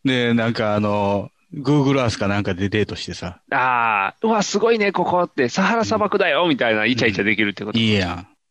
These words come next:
Speaker 2: あ、楽しいな。
Speaker 1: それ、それこそ現代のデートでしょ。
Speaker 2: あ、ほんまやね。
Speaker 1: うん。
Speaker 2: あ、それいいな。そのうち出てくるんちゃう？付き合ったらその演出出てくるかも。まだ付き合ってないから。
Speaker 1: <laughs> そうなん。
Speaker 2: そうそうそうそう。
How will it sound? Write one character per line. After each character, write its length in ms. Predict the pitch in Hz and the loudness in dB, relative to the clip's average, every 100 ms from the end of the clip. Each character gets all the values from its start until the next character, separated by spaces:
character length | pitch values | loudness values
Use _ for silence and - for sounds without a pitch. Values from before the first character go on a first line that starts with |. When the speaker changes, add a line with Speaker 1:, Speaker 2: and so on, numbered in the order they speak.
| _ _ _ | _ _ _
Speaker 2:
あ、 60 | 143 | -4
楽 180 | 156 220 | 0 0
し 20 | |
い 40 | |
な。 60 | 233 | 0
Speaker 1:
そ 140 | 180 | 2
れ、 140 | 202 190 | 2 2
そ 140 | 208 | 0
れ 100 | 233 | 2
こ 120 | 240 | 0
そ 100 | 175 | 0
現 280 | 135 147 135 | 0 2 2
代 180 | 117 104 | 2 0
の 380 | 104 98 95 110 | 0 0 -2 0
デ 140 | 107 | 0
ー 40 | |
ト 100 | 98 | 0
で 80 | 95 | -2
し 100 | - | -4
ょ。 180 | 87 92 _ | -10 -14 _
Speaker 2:
あ、 220 | 113 107 | -4 -2
ほ 140 | 104 107 | -2 -4
ん 100 | 107 | -2
ま 140 | 151 | -2
や 80 | 139 | -2
ね。 320 | 98 95 - _ _ 113 | -2 -4 -6 _ _ -4
Speaker 1:
う 100 | 107 | -2
ん。 280 | 92 113 _ | -2 -8 _
Speaker 2:
あ、 160 | 135 113 | -6 -6
そ 200 | - 214 | -2 0
れ 120 | 349 | 2
い 140 | 104 | 0
い 40 | 95 | -4
な。 220 | 95 - - | -12 -14 -10
そ 160 | - | -2
の 60 | 269 | -2
う 60 | 254 | -2
ち 100 | - | 0
出 120 | 247 | 0
て 100 | 254 | 2
く 100 | 120 | -2
る 60 | |
ん 20 | 92 | -4
ち 60 | |
ゃ 40 | - | -8
う？ 20 | |
付 140 | - | -6
き 120 | - 247 | -2 -2
合 40 | |
っ 80 | - | 0
た 120 | 139 | -2
ら 80 | 113 | 0
そ 120 | 131 | 0
の 100 | 120 | 0
演 120 | 123 | 0
出 140 | - 110 | -2 -2
出 120 | 113 | 0
て 80 | 110 | 0
く 100 | 95 | -4
る 60 | |
か 140 | 90 85 | -4 -6
も。 160 | - _ | -8 _
ま 120 | 143 | -2
だ 80 | 175 | -2
付 160 | - 214 | -2 -4
き 60 | |
合 40 | 208 | -2
っ 20 | |
て 140 | 120 | 0
な 100 | 92 | 0
い 40 | - | -2
か 260 | - - _ _ _ _ _ - - | -8 -18 _ _ _ _ _ -6 -2
ら。 120 | 123 | -2
Speaker 1:
<laughs> 20 | |
そ 220 | - 135 | 0 -2
う 40 | 92 | -4
な 100 | 95 | -6
ん。 60 | - - - | -10 -10 -4
Speaker 2:
そ 100 | 143 | -2
う 20 | |
そ 140 | 214 202 | 0 -2
う 40 | |
そ 140 | - 165 | -2 -8
う 40 | |
そ 120 | |
う。 40 | - | -8